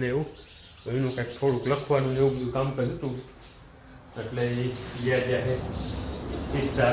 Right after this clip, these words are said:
બે ઘરે આવી. પણ કાંઈ હતા પણ કાંઈ કામ નહોતું, એટલે મેં કીધું તમારે જઈને જાવું હોય તો નીકળી જાઓ. બાકી જો આપણે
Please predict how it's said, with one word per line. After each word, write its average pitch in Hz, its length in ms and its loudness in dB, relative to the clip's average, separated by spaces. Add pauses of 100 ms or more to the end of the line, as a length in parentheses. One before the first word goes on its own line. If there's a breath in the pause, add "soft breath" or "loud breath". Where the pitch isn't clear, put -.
બે 123 80 2 (160)
ઘરે 165 200 4 (100)
આવી. - 220 0 (300)
પણ 120 220 -6
કાંઈ 120 200 -4
હતા 127 220 0
પણ 107 160 -8
કાંઈ 113 160 -8
કામ 131 200 -2
નહોતું, 165 280 -4
એટલે 107 140 -4
મેં 117 120 -8
કીધું 143 200 -2 (500 loud breath)
તમારે 113 320 -6
જઈને 113 260 -4
જાવું 147 280 2
હોય - 180 0 (180)
તો 113 140 -4
નીકળી 139 340 6
જાઓ. 147 120 10 (200)
બાકી 120 260 4
જો 139 120 10
આપણે 120 200 6